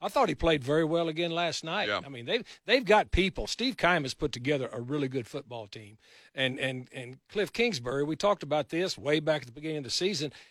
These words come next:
Speaker 1: He's now worked that offense into an N F L offense. He really has. So they're a good football team. But last night, uh,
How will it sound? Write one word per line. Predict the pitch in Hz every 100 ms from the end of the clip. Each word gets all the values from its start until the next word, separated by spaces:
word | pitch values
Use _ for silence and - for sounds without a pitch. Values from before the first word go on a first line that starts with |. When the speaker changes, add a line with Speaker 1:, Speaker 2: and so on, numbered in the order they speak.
| _
Speaker 1:
He's | - 233 170
now | 202 170
worked | 143 175 -
that | 175 147
offense | 156 185 - 143 120
into | 156 160 147
an | 143
N | 143
F | 135 147
L | 127
offense. | 127 123 - 95 - -
He | 143
really | 151 135 120
has. | 131 107
So | 208 165
they're | 233
a | 240
good | 175 139
football | - - 135 104
team. | 131 113 - _ - _
But | 151 196
last | 269 240 180
night, | 175 151 113 -
uh, | 139